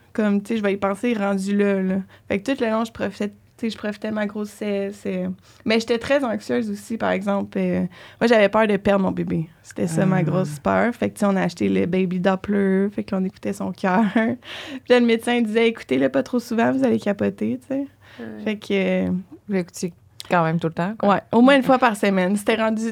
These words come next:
Speaker 1: tu sais, je disais, « Une fois par semaine, là. »
Speaker 3: Ouais.
Speaker 1: Parce que, tu sais, c'est ça, il y a eu beaucoup de pertes de bébés dans ma famille. Fait que, tu sais, moi, on
Speaker 2: Ok.
Speaker 1: dirait que c'était comme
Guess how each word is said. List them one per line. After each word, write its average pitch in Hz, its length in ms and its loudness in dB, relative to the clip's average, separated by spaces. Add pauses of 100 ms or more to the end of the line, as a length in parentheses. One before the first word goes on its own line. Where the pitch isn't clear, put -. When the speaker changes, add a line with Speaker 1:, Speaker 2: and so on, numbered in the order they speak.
Speaker 1:
tu - 60 -16
sais, 254 80 -2
je 247 60 -2
disais, « 226 340 0
Une 277 80 0
fois 349 140 -6
par 311 160 -6
semaine, 302 340 -4 (120)
là. » 349 80 -6 (140)
Speaker 3:
Ouais. 262 60 -8 (120)
Speaker 1:
Parce 240 160 -2
que, 240 100 0
tu 240 100 -2
sais, 277 160 2
c'est 240 140 -4
ça, 220 160 0
il 220 80 2
y - 40 0
a - 20 2
eu 214 80 0
beaucoup 214 240 0
de 277 60 -10
pertes 240 220 0
de 214 100 0
bébés 202 340 0
dans 196 140 0
ma 185 140 -2
famille. 196 440 0
Fait 202 200 -4
que, - 80 -14
tu - 80 0
sais, 226 40 4
moi, 226 160 4
on 226 40 2
Speaker 2:
Ok. 196 60 0
Speaker 1:
dirait 208 200 0
que 220 60 -16
c'était 196 180 -2
comme 190 420 0